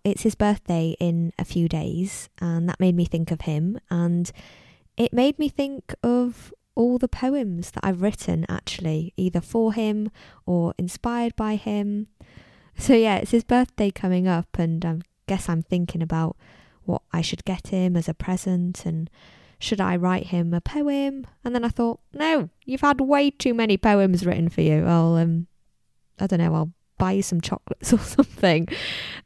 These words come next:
And, uh, I'm gonna share today, uh, some of the many poems, uh, inspired by my dad or poems written for my dad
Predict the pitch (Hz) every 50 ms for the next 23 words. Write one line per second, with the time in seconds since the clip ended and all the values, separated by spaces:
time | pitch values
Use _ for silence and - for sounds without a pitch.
0 | _ - 214 214 214 220 226 220 208 233 226 214 220 220 220 - - 233 233 226
1 | 285 277 294 262 - - 247 226 214 226 - - 185 170 190 185 175 170 160 156
2 | 156 - - _ _ _ _ 185 185 170 170 175 175 - - - 196 190 190 190
3 | - - 180 185 190 196 202 214 214 - - - 185 180 170 160 156 151 151 151
4 | 160 175 - - - - - - - - _ _ _ _ _ _ _ 175 175 170
5 | 170 165 - 180 180 175 - - 185 170 165 160 160 160 160 156 - - - _
6 | _ _ _ _ - 190 170 175 170 165 160 156 165 156 151 151 151 - - -
7 | _ _ 160 160 156 151 151 156 160 - _ _ - - 180 175 165 165 165 -
8 | 156 151 - - - 160 160 160 160 - _ _ _ _ - 403 403 302 196 170
9 | 160 147 147 151 -